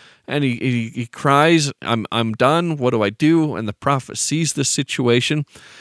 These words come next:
and he grabs a branch and throws it into the water, and it makes the axe float. This whole idea again of this, this staff representing Christ. He is the rod,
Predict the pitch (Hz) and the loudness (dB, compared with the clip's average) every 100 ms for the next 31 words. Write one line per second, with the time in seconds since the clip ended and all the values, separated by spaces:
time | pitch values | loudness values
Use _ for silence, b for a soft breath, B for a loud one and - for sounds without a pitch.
0 | B B 147 135 156 139 151 165 175 156 | B B 2 2 0 4 4 6 4 2
1 | 143 131 143 175 190 98 - - - _ | 0 2 2 4 2 0 -4 -6 -8 _
2 | _ _ _ _ _ - 135 127 - 147 | _ _ _ _ _ -2 0 0 -2 4
3 | 143 190 175 175 - 170 151 151 131 139 | 6 6 6 2 2 0 0 0 2 2
4 | 180 190 110 120 135 _ _ - 139 127 | 4 4 4 2 0 _ _ 0 0 2
5 | 143 147 - - 139 131 131 139 - - | 0 0 -2 -6 -6 -4 -4 -4 -4 -6
6 | - - - 165 202 135 - - _ _ | -8 -18 -6 0 0 0 -6 -20 _ _
7 | _ _ _ _ 143 131 - 180 185 180 | _ _ _ _ -2 -2 2 6 8 8
8 | 156 147 143 185 220 123 113 110 113 117 | 6 4 0 2 2 2 0 0 -2 -4
9 | b b 147 131 127 - - 139 113 - | b b -2 2 2 2 -2 -2 0 -2
10 | - 143 147 139 - 139 135 135 139 127 | 0 0 2 0 2 0 2 0 0 -2
11 | 117 - 135 131 104 104 - 160 160 131 | -4 -2 0 2 2 -2 -2 2 2 2
12 | - 123 120 127 117 104 95 | -2 2 4 4 4 4 0